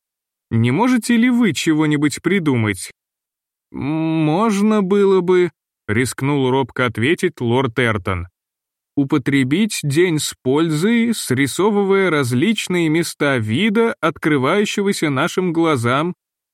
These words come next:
Хм, от этого не стало бы очень весело.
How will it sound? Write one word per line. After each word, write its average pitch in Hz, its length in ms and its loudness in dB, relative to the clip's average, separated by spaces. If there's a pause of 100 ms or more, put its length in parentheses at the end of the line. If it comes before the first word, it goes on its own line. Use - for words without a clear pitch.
(260)
Хм, 170 540 0 (280)
от 135 200 0
этого 180 280 0
не 180 140 0
стало 208 400 0
бы 202 160 2
очень 202 340 2
весело. 127 640 0